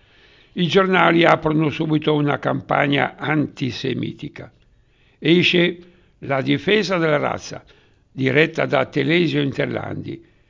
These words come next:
che ha come segretario in redazione Giorgio Almirante. Nell'autunno viene emanata la legislazione in materia. Gli ebrei sono banditi dalla vita pubblica, dall'esercito, dalle scuole,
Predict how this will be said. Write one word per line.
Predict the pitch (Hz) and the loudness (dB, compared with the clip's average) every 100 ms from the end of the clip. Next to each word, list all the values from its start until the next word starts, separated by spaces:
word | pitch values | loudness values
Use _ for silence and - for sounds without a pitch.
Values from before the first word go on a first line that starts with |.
| _ _ | _ _
che | 170 | -2
ha | 170 | 0
come | 262 190 160 143 | 0 2 2 0
segretario | - 147 165 165 143 139 165 139 | -2 0 0 2 2 4 2 0
in | |
redazione | 131 143 180 175 165 160 160 165 - | 0 -2 -2 -2 0 0 2 0 -2
Giorgio | 117 147 160 160 160 170 - | -4 0 2 0 -2 -4 -4
Almirante. | 135 123 127 104 - - - - _ _ _ _ _ _ _ _ _ _ _ _ | -8 -4 -4 -4 -8 -14 -16 -20 _ _ _ _ _ _ _ _ _ _ _ _
Nell'autunno | 156 175 214 - 302 233 220 196 | 0 2 2 2 0 2 0 2
viene | 185 185 | 2 2
emanata | 175 165 165 160 160 | 2 2 2 2 2
la | 147 147 | 2 2
legislazione | 143 151 131 135 139 147 135 - 165 151 | 2 0 -4 -6 -2 -2 -2 -2 2 2
in | 143 | 2
materia. | 135 127 - 110 - - _ _ _ _ _ _ | -2 -4 -4 -6 -8 -12 _ _ _ _ _ _
Gli | 113 | -6
ebrei | 113 120 139 175 190 220 - _ _ _ - | -2 2 2 4 0 -4 -10 _ _ _ -6
sono | 160 165 151 | 0 2 2
banditi | 143 135 165 208 - | 0 0 -2 -2 -2
dalla | 160 151 | 0 0
vita | 151 175 160 | 0 -2 -4
pubblica, | 160 175 - - - - _ _ _ _ _ _ | -2 -4 -6 -10 -14 -18 _ _ _ _ _ _
dall'esercito, | - 131 139 120 160 170 127 - - - | -6 0 0 4 6 6 2 -10 -10 -10
dalle | 156 160 | -8 -6
scuole, | 113 143 156 147 127 | -6 0 2 2 0